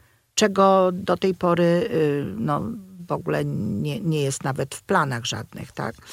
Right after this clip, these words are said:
Y, jest to trochę dyskutowane, ale wracając teraz do luki płac, ona wynika również z faktu, jak kobiety są plasowane na tym rynku pracy. I one tutaj są w sektorach, które są gorzej płatne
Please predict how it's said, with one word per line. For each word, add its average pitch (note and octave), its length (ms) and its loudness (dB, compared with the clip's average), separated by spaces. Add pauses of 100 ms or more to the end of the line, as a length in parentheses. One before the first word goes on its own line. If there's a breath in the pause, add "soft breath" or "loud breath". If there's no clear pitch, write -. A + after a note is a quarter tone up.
(420 loud breath)
Y, F#3 180 -2 (400)
jest D#3+ 220 2
to E3 120 -2
trochę D#3+ 280 0
dyskutowane, D3 640 -2
ale D#3 120 0
wracając G#3 480 0
teraz A3 240 0
do G3+ 120 2
luki G3 320 0
płac, D#3 480 2 (340 loud breath)
ona B3+ 240 6
wynika G#3+ 560 4
również D3+ 920 0 (440 loud breath)
z - 160 2
faktu, G3+ 480 4
jak A3 220 4 (100)
kobiety G#3 400 2
są G#3 200 2
plasowane G3 640 2
na G3 180 4
tym F#3+ 500 2
rynku F#3 340 2
pracy. - 600 -2 (480 soft breath)
I D3 120 2
one B3 380 2 (180)
tutaj G3 720 2
są A3 340 4
w - 320 -10
sektorach, G#3 540 2
które F3+ 260 0
są F3 200 -2
gorzej E3 300 2
płatne C#3 840 -6